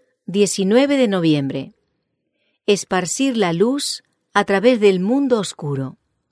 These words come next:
Porque pasando y mirando vuestros santuarios, hallé también un altar en el cual estaba esta inscripción:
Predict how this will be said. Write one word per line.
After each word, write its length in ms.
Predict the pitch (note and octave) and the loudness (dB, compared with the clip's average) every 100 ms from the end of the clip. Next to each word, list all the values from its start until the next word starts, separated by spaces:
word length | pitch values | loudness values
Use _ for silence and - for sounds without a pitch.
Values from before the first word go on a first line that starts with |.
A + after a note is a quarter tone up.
| _ _ _ _ _ _ _ _ _ _ _ _ | _ _ _ _ _ _ _ _ _ _ _ _
Porque 300 | F3 F#3+ G#3+ | -6 -2 -2
pasando 500 | A3+ - D4 D#4+ D#4 | -2 -2 -2 0 2
y 80 | C4+ | 2
mirando 600 | A3+ G3+ B3 A3+ E3+ D#3 | 2 2 2 2 2 2
vuestros 440 | G3 A3+ - F#3+ | 2 0 -2 -6
santuarios, 960 | F#3 D#3+ D#3 A3 G#3 C#3+ C#3 C#3+ - - _ _ _ _ _ | -4 -4 -4 -2 -2 -4 -6 -8 -10 -14 _ _ _ _ _
hallé 260 | D#3+ D3+ B3 | -4 -2 2
también 400 | B3 A3+ A#3+ A#3+ | 2 2 2 2
un 160 | A#3 | 0
altar 600 | F#3 E3 - G#3+ A3 A3+ _ - | -2 -4 -2 -4 -4 -8 _ -4
en 120 | G3+ | -2
el 160 | G3 F#3 | -2 -2
cual 200 | C4 C#4 | -4 -2
estaba 500 | B3 - F#3 E3+ E3 | -4 -2 -2 0 0
esta 320 | F#3 - D#3 | -2 -4 -4
inscripción: 960 | D#3 D3+ - D3+ - - D3 C3+ - | -4 -6 -8 -10 -8 -6 -4 -4 -8